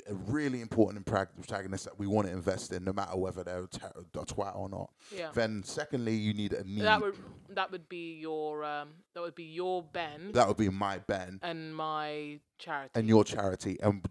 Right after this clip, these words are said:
Speaker 1: and the most important thing is finding a way for us to invest in him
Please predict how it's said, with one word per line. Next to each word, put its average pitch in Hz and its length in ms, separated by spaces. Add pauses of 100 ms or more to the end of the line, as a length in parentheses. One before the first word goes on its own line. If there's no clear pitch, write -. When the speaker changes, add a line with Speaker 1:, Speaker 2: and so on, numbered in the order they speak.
Speaker 1:
and 98 200
the 98 40
most 113 520
important 104 440
thing 90 320
is - 140
finding 107 600
a 95 60
way 95 540 (320)
for 107 280
us - 160
to - 140
invest 98 440
in 95 120
him 90 200